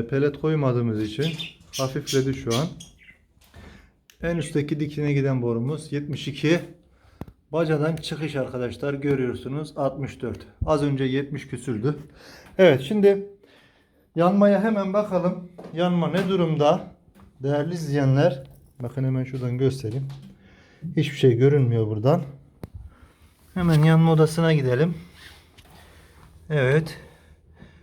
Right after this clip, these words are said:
Şu an yanıyor. Biraz bekleyelim. Ee, videoya devam edeceğiz.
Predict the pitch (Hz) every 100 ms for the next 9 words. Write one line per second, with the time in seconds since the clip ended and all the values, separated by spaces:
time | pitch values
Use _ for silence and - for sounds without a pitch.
0 | _ - 214 202 220 202 190 214 240 196
1 | 220 214 214 175 180 214 - - 156 147
2 | 151 196 175 170 196 180 190 180 143 175
3 | 196